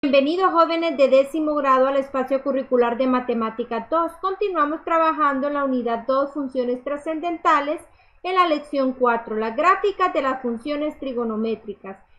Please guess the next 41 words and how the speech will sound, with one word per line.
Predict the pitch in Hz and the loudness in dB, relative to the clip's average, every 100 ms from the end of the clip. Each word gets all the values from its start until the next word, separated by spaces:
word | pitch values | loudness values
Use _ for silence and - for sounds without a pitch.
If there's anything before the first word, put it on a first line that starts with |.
| _ | _
Esta | 214 220 294 311 | -6 -2 0 4
es | 285 320 | 6 6
la | 330 | 2
clase | 254 233 233 | 2 -2 -2
número | 233 220 220 233 | -2 -2 -2 -2
seis, | 240 359 359 277 202 | -2 -2 -2 -4 0
gráfica | 240 330 381 392 381 381 | 2 4 0 -2 -2 2
de | 247 | 0
forma | 247 240 247 262 277 | 0 -2 0 0 -2
general. | 262 214 190 202 190 190 _ _ _ _ _ _ _ - | -2 -6 -4 -4 -6 -10 _ _ _ _ _ _ _ -4
Te | 320 311 | 2 4
saluda | 320 320 370 403 | 4 2 2 0
Nereida | 392 311 262 285 320 | 0 4 4 6 2
Saraí | 320 285 262 262 | 0 2 2 0
Pinto, | - 349 370 359 | -2 -6 -2 -2
docente | 285 262 262 254 269 | 0 0 -2 -2 -2
en | 254 | 0
el | 233 | 0
área | 233 240 | 0 0
de | 240 | 0
matemáticas. | 226 208 196 196 196 202 - 185 - - - - | -4 -6 -8 -8 -8 -12 -14 -16 -18 -20 -14 -2
El | 240 | 4
objetivo | 254 262 254 320 403 | 6 4 0 -2 0
el | 370 | 0
día | 349 349 | 2 4
de | 339 | 6
hoy | 302 311 | 4 4
es | |
entender | 320 302 262 254 294 | -2 -2 0 0 2
la | 349 | 0
manera | 349 285 294 330 | 0 -2 0 2
de | 330 311 | 2 0
sintetizar | 302 269 254 262 - 214 214 339 427 | -2 -4 2 2 2 -6 0 2 2
lo | 349 | 0
que | 294 | -4
hemos | 302 370 | -6 -4
aprendido | 370 320 254 247 302 381 392 | -4 -2 -2 -2 -2 -4 -4
para | 349 285 | -2 0
dibujar | 262 240 240 269 | 0 -2 -4 -4
la | 294 285 | -4 -2
gráfica | 269 277 311 - | -2 -4 -6 -4